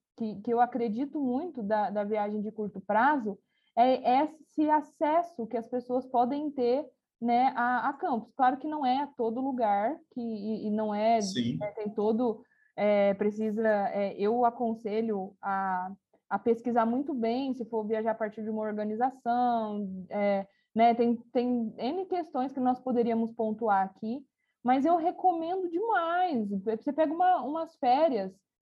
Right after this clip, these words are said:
Speaker 1: de, de, de um mês ali, viaja pra um lugar, cara, muda a vida, muda a
Speaker 2: Mas,
Speaker 1: vida.
Speaker 2: mas é interessante ressaltar que concordo com você absolutamente tudo,
Speaker 1: Uhum.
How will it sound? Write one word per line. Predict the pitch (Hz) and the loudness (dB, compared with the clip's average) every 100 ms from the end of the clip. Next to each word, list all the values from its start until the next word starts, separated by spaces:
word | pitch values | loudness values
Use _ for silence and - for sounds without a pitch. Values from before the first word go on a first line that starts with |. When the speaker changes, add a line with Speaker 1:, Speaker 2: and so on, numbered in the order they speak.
| _ _ - | _ _ -8
Speaker 1:
de, | 190 240 233 | -2 0 0
de, | 208 233 | 0 0
de | 208 | 0
um | 247 247 | 0 2
mês | 226 226 247 226 | 2 2 0 0
ali, | 226 214 247 254 | -2 -2 -2 -2
viaja | 208 240 220 254 277 | -2 2 4 4 2
pra | 269 254 | -2 -2
um | 240 | -2
lugar, | 220 247 240 | 2 2 2
cara, | 311 339 226 | -2 -2 0
muda | 226 247 277 | -2 -2 -2
a | 320 359 | -2 -2
vida, | 233 214 247 285 247 202 180 190 _ _ _ _ | -4 -8 -6 -6 -8 -8 -8 -10 _ _ _ _
muda | 214 233 262 254 | -4 -2 -2 0
a | 277 269 254 277 | 0 0 0 2
Speaker 2:
Mas, | 139 143 139 | 6 6 6
Speaker 1:
vida. | 139 - - - _ | 2 -4 -12 -18 _
Speaker 2:
mas | - 139 139 | 4 6 8
é | |
interessante | 156 156 147 147 143 147 | 6 6 4 4 2 2
ressaltar | 139 139 131 - 147 170 170 | 2 0 -2 4 8 8 6
que | - 127 117 113 - _ _ | 4 6 6 2 -8 _ _
concordo | - - 147 143 143 | -4 2 8 8 8
com | 143 | 2
você | 135 - 135 | 0 0 0
absolutamente | 127 143 135 139 151 156 - | 0 -2 -4 -4 -2 -2 -2
tudo, | 131 165 - | 0 0 -4
Speaker 1:
Uhum. | 240 247 | -8 -8